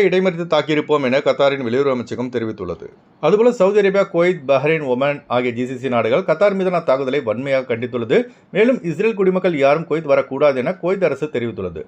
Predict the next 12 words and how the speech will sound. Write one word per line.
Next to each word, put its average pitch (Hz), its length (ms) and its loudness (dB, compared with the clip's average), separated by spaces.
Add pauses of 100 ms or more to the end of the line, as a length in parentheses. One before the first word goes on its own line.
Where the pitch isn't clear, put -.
(120)
ரெண்டு 226 260 4
மாசத்துக்கு 226 460 2
முன்னாடி 165 400 2
தான் 165 160 2
கத்தார் 165 320 2
மீது 143 160 -2 (140)
ஈரான் 156 280 2
ராணுவம் 131 380 0
அமெரிக்காவுடைய 135 580 2
ராணுவ 127 300 2
தளங்களை 127 340 0
குறிவைத்து 135 380 -4